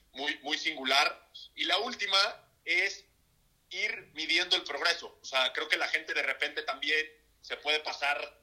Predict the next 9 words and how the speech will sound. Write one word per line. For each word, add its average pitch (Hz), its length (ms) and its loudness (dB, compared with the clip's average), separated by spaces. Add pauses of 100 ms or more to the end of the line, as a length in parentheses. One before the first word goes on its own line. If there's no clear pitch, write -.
(120)
no - 80 -10
sé, - 520 -4
o - 60 -16
sea, - 480 -2
semanas, 175 800 0
días, 160 580 -2
eh, 117 560 -4
o 117 160 -14
meses 170 560 -2